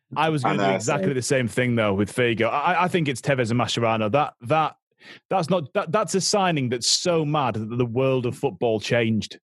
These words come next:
Speaker 1: <laughs> That's, that's, the Tevez Mascherano changed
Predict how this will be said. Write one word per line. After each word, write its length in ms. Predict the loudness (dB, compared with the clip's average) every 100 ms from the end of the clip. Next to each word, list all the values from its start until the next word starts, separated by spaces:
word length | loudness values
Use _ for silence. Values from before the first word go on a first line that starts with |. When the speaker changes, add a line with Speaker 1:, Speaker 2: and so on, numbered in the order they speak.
| _
Speaker 1:
<laughs> 260 | -14 -4 -2
That's, 380 | -2 -4 -12 -2 -2 -2 -2 -2 0
that's, 340 | 0 0 -6 -10 -6
the 80 | -2
Tevez 240 | 0 2
Mascherano 520 | 0 0 0 0 0
changed 440 | 0 0 2 0